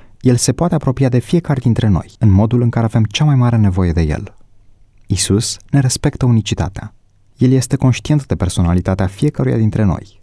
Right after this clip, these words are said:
și de nevoile noastre diferite și se ocupă cu blândețe de fiecare dintre noi în modul cel mai folositor pentru noi. Gândește-te la o altă implicație. Dacă nicio biserică și niciun creștin nu are imaginea completă a lui Isus, atunci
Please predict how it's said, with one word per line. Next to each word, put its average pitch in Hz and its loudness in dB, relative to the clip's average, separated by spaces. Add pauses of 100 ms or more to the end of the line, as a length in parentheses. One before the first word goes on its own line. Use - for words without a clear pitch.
și - -4
de 120 2
nevoile 117 0
noastre 90 0
diferite 90 -2
și - -4
se 123 0
ocupă 156 -2
cu - -6
blândețe 107 2
de 95 0
fiecare 123 -2
dintre 110 0
noi 95 2
în 104 4
modul 107 2
cel 120 -2
mai 147 2
folositor 110 -2
pentru 80 -2
noi. 73 -4 (680)
Gândește-te 127 0
la 139 2
o 131 -2
altă 113 0
implicație. - -6 (500)
Dacă 82 -2
nicio 101 0
biserică 123 0
și - -2
niciun 95 0
creștin 92 0
nu 151 4
are 139 2
imaginea 98 2
completă - 0
a 71 -2
lui 76 -2
Isus, - -2 (460)
atunci 135 0